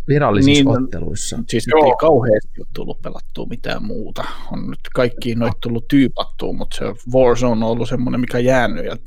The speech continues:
Speaker 2: tässäkin tapauksessa mun kohdalla niin muodostuu se, että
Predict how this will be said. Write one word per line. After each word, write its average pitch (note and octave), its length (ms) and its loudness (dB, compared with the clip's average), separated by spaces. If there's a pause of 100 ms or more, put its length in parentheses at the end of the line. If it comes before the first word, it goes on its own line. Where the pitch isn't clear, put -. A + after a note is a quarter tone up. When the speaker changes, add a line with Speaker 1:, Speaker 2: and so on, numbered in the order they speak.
(180)
Speaker 2:
tässäkin B2 580 0
tapauksessa - 840 0 (640)
mun A#2+ 320 4
kohdalla A#2 460 2
niin A#2 180 0 (320)
muodostuu A#2 580 0
se, B2 180 4
että A#2 200 -2